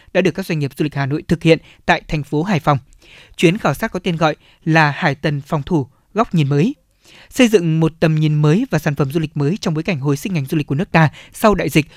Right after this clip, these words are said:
cũng đang là mối quan tâm chung của những người làm du lịch. Sự chủ động liên kết hợp tác giữa các doanh nghiệp Hà Nội với du lịch Hải Phòng không chỉ mang ý nghĩa phát triển những sản phẩm mới mà còn tạo nên những giá trị liên kết mới cho du lịch vùng đồng bằng Duyên Hải Bắc Bộ. Du lịch Việt Nam đã mở cửa hoàn toàn sau đại dịch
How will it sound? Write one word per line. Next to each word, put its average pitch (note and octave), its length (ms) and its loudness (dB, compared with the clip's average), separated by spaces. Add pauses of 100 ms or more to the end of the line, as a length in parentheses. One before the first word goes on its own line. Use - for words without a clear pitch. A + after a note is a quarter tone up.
(140)
cũng A3 160 0
đang A3 140 0
là F3 80 0
mối D#3+ 120 -2
quan F#3+ 140 -2
tâm F3 260 -4
chung F#3 180 0 (120)
của - 80 -4
những E3 180 -4
người D3 120 0
làm B2 140 -4
du C#3+ 120 0
lịch. C3+ 140 2 (680)
Sự - 180 0
chủ E3 140 0
động D#3+ 180 2
liên E3+ 120 2
kết A3+ 140 -2
hợp F3+ 180 -2
tác G3 180 -2
giữa F3+ 100 -6
các G#3+ 140 -6
doanh F3+ 160 2
nghiệp D3 120 2
Hà C#3+ 120 2
Nội D3 240 0 (220)
với E3 200 2
du A#3+ 120 -4
lịch D3+ 140 -4
Hải C#3+ 160 -4
Phòng D3 220 0 (200)
không A#3 200 2
chỉ E3 160 0
mang D#3 160 -4
ý E3 80 -4
nghĩa E3 200 0
phát - 260 -6
triển C#3 240 2
những G3 100 -8
sản D#3+ 160 -4
phẩm C#3 160 -2
mới D#3+ 260 0 (240)
mà F3+ 100 2
còn E3+ 140 2
tạo E3+ 160 2
nên G3 160 0
những G3 100 -8
giá F3+ 140 -6
trị - 180 -8
liên D#3+ 200 0
kết G#3+ 180 -6
mới E3 260 -2 (260)
cho A3 160 0
du G#3+ 140 -4
lịch D#3+ 180 -2
vùng D3 160 -2
đồng D3 160 -2
bằng C#3+ 160 -2
Duyên D#3 180 -4
Hải D3+ 100 -2
Bắc F#3+ 160 -8
Bộ. D#3+ 180 2 (400)
Du B3+ 80 0
lịch F#3 140 0
Việt E3+ 100 -6
Nam F#3+ 260 -6
đã F3+ 100 -4
mở G#3+ 120 -2
cửa D3+ 120 -6
hoàn B2+ 220 -6
toàn C#3 240 -4
sau D#3+ 140 -4
đại D#3+ 120 -6
dịch C#3 160 0